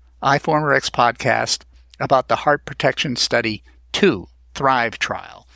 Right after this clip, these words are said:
along with Evan Sisson. And through no fault of Michael, this first I form R X podcast was kinda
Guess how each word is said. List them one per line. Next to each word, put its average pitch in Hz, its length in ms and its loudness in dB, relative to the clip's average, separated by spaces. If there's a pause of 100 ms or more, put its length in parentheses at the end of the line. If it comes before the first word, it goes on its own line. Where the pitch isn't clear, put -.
(380)
along 135 280 2
with 123 200 -2
Evan 147 300 0
Sisson. 131 480 0 (680)
And 160 580 0
through 165 220 0
no 190 200 6
fault 226 260 4
of 196 160 0
Michael, 156 460 0 (640)
this 156 440 4
first - 420 2
I 165 160 4
form 156 280 2
R 139 80 6
X - 280 0 (480)
podcast 127 640 2
was 127 160 -2
kinda 139 380 0